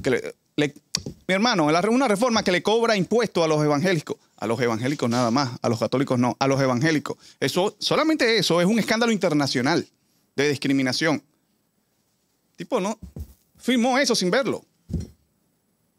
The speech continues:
Que después, eh, después vimos como dijo, no, eh, la, la propuesta de, de Hochi, del, del ministro de Hacienda, se lava las manos.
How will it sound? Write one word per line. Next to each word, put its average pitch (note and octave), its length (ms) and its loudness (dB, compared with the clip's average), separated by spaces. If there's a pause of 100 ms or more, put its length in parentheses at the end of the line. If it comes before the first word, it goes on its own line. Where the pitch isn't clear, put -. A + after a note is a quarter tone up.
(1700)
Que D#3+ 120 0
después, E3 420 0
eh, A#2 180 0 (120)
después B2+ 280 0
vimos F3 220 0
como G3 220 0
dijo, D3+ 180 0
no, E3+ 260 0
eh, A2+ 260 -2
la, A2+ 220 -2
la G#2+ 120 -4
propuesta - 400 -10
de, C3+ 140 -4
de A2+ 240 -6
Hochi, A#2 320 -6
del, D2 280 -16
del - 160 -18
ministro G2+ 300 -12
de C2 80 -8
Hacienda, - 260 -14 (320)
se - 120 -8
lava B2+ 180 -2
las F#2+ 100 -12
manos. - 200 -14